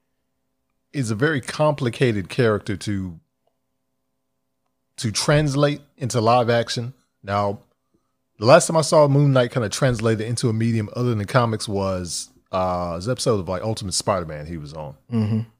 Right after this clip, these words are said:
Speaker 1: And that's been it. So it's a character who is a, a mercenary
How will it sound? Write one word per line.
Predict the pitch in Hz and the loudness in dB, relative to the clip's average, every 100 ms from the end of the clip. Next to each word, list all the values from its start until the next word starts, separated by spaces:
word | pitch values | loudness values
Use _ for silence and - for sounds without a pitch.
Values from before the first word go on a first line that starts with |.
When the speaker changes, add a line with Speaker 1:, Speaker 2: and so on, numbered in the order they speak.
| _ - | _ -14
Speaker 1:
And | 95 | -2
that's | 127 151 | -2 -2
been | 185 | -4
it. | 180 147 - _ _ _ _ _ _ | -4 -8 -14 _ _ _ _ _ _
So | - - 117 107 104 95 _ _ _ _ _ - | -8 2 2 2 0 -8 _ _ _ _ _ -12
it's | 113 110 | -8 -6
a | |
character | 101 - 139 135 113 | -6 2 2 2 -2
who | 117 | -2
is | 95 | -2
a, | 95 95 - | -4 -6 -10
a | 110 | -12
mercenary | 101 117 160 - 147 139 135 135 | -6 0 0 2 2 2 2 -2